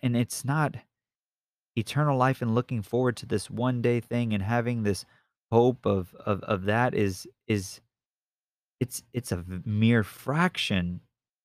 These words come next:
of, of what it is that we experience through the blood of Jesus Christ, through the sacrifice. Um, you know, he paid for something when he came. I mean, it wasn't just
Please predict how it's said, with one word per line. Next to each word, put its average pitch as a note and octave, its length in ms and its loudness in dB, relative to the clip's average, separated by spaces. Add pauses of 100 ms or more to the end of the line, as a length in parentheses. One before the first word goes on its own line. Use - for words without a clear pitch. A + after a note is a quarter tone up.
(240)
of, G2 360 0 (300)
of G2 380 -2 (1600)
what A2 260 2
it B2 120 4
is A2+ 180 2
that G#2+ 120 2
we G#2+ 140 2
experience B2 800 -4
through A2 460 0 (100)
the G2 80 -2
blood G#2 540 2
of F#2 160 -4
Jesus F#2+ 400 -4
Christ, - 420 -4
through G#2+ 140 -2
the F#2 100 -2
sacrifice. - 1000 -4
Um, F2+ 360 -2 (640)
you A2+ 160 0
know, G#2 120 4
he D3 200 -2 (160)
paid C#3+ 460 0
for - 180 0
something G2 640 -2
when G2+ 140 4
he G#2 160 0
came. F#2+ 600 -2 (540)
I G#2 60 0
mean, G#2+ 160 2
it - 100 0
wasn't C3+ 460 4
just C3+ 560 0